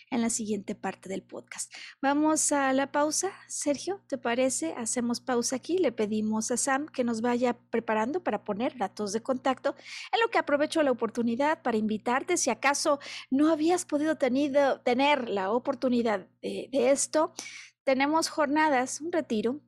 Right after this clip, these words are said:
en salud consciente del ocho al diez de abril en Tepoztlán.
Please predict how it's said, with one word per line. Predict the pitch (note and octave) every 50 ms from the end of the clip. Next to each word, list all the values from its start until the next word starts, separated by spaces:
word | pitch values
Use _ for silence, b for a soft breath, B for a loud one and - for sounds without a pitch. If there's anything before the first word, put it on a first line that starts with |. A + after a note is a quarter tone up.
| -
en | C4 A3+ G#3+
salud | - A3+ G#3+ G#3+ G#3+ G#3
consciente | - - A3+ G#3+ A3+ - - A#3 G#3+ G#3 G#3 - - B3 B3+ C#4+ - - _ _ _
del | - G#3+ A3 G#3+ G#3+ - -
ocho | A#3 B3+ C#4 C4+ - - - D4 C#4 - _ _
al | - G3+ G3+ G#3 G#3 G3+
diez | A#3+ A#3 A3+ A#3 A3+ A3 - - -
de | G#3 G#3 G#3+
abril | G3 F#3+ G#3+ C4+ F4 G#4+ G4+ - _ _ -
en | A#3+ A3+ A3+ A3
Tepoztlán. | - - - - - - - - - - A#3 A#3+ C#4+